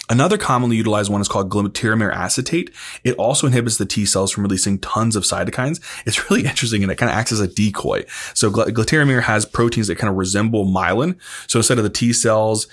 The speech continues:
and B cells and the macrophages attacking the myelin on the oligodendrocytes, they attack the glut-, glutathione acetate. So it'll kinda get bound up with that. So that's a kind of an interesting concept. The other thing is we can use, like, monoclonal antibodies to kind of really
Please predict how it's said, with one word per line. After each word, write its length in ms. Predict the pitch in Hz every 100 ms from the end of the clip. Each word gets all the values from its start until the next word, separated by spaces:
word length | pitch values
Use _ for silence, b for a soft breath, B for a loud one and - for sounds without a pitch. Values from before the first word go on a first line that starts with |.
| B B
and 500 | 101 95 92 92 98
B 160 | 107 110
cells 480 | - 107 101 104 101
and 240 | 98 95
the 80 | 95
macrophages 600 | 95 113 - 110 107 104 -
attacking 640 | - - - 113 - 120
the 100 | 107
myelin 280 | 98 98 107
on 80 | 104
the 80 | 101
oligodendrocytes, 720 | 101 92 92 110 135 156 - B B -
they 100 | 104
attack 320 | 92 101 -
the 60 | 92
glut-, 300 | 101 98 120
glutathione 380 | 98 110 98
acetate. 540 | 71 85 - - - - B B
So 120 | 113
it'll 100 | 101
kinda 180 | 113 110
get 160 | 101 90
bound 280 | 98 104
up 180 | 95 -
with 140 | 90 92
that. 260 | 95 -
So 60 | 101
that's 80 | 101
a 40 |
kind 120 | 101
of 60 | 95
an 60 |
interesting 320 | 92 90 - 87
concept. 440 | - - - - _ B B B -
The 100 | 160
other 140 | 185
thing 120 | 185
is 120 | 160 135
we 80 |
can 100 | 139
use, 120 | 127 120
like, 120 | 104
monoclonal 540 | 98 110 113 120 110
antibodies 540 | 104 98 127 123 135 -
to 220 | 117 101
kind 220 | - 104
of 60 | 95
really 280 | 104 98